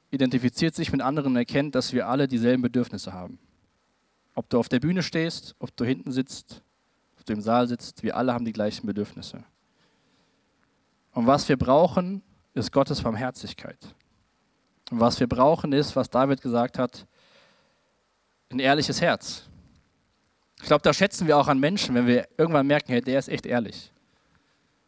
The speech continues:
Und das wünscht sich Gott von dir, dass du einfach ehrlich bist und dich deinem Vater und deinem König und Retter im Gebet nahest.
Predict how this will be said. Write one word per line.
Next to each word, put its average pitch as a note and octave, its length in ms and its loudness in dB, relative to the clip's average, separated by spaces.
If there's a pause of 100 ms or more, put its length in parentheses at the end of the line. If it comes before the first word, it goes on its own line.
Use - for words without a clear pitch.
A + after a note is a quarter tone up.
(600)
Und A#2 120 0
das D3 220 4
wünscht F#3 200 0
sich C#3+ 140 -4
Gott C#3+ 200 2
von B2 180 -2
dir, C#3 140 4
dass A2+ 160 -2
du B2+ 80 -2
einfach C3 280 -2
ehrlich C3+ 380 -2
bist - 400 -12 (640)
und A2 160 -6
dich A2+ 140 -8
deinem A2 240 -2
Vater C#3 480 -2
und A2+ 160 -6
deinem A2 200 -2
König C#3 420 -2
und A#2 100 -4
Retter A#2 480 -4
im A#2 160 -10
Gebet G#2 320 -6
nahest. F#2+ 440 -12